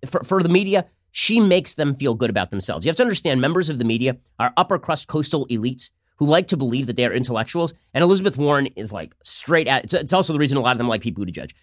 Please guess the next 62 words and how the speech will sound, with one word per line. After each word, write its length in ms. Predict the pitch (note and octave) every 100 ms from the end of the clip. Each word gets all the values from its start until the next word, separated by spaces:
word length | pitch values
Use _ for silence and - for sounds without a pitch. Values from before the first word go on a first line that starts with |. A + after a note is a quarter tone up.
| _ _ _ _ _ -
It's, 180 | D3+ -
it's 180 | C3+
that 180 | - E3
sort 120 | F3+
of 100 | D#3
background 420 | B2+ C3+ C#3 E3 D3
that 80 |
makes 220 | A2 C#3+ -
them 160 | C3+
feel 280 | C3 C3+ B2+
special. 420 | - B2+ D#3+ D#3 _ -
It 40 |
makes 160 | A#2+ C#3+
them 100 | C#3+
feel 100 | A#2+
good 160 | A#2+ B2+
about 220 | C#3+ D3
themselves. 340 | E3+ E3+ E3 - _ -
So 320 | - D#3 -
last 280 | D3 F#3 G#3
night, 280 | E3+ B2 A#2+
C 160 | - F3
N 80 |
N 140 | D3+ C#3+
went 180 | B2+ -
hard 280 | D#3 D#3
after 220 | A2+ A#2+ C3
Warren. 200 | B2 C#3
Wolf 220 | F#3+ -
Blitzer 380 | E3+ - A2 - _ _
started 360 | - F#3+ E3
off. 140 | D3+ C3+
He 80 | E3+
asked 140 | G#3
him 80 | A#3
a 40 |
fair 200 | E3+ F#3
question 340 | - - - G3+
about 160 | C#3+
his 80 | C3
foreign 200 | D#3+ C3
policy, 420 | C3 C#3+ D3+ F#3 - _ _ -
but 220 | C#3+ -
he 100 | C#3
doesn't 200 | F#3+ F#3
ask 140 | D#3
anybody 300 | F3+ D3 C#3+
else 240 | E3 D#3 -
this 160 | B2 C3+
foreign 220 | D#3+ D3
policy 320 | C3 C3+ C3
question 320 | A#2+ C3+ B2+ A2+
in 80 |
this 160 | A#2+ A#2+
way. 160 | C3+ G2+
Here's 240 | D3+ A#2+
Wolf 200 | C3+ C3+
Blitzer 300 | D3 C3+ A#2
going 220 | A#2+ B2
after 180 | A2+ A2+
Bernie 160 | G#2+ F#2+
Sanders. 400 | A#2+ G2 -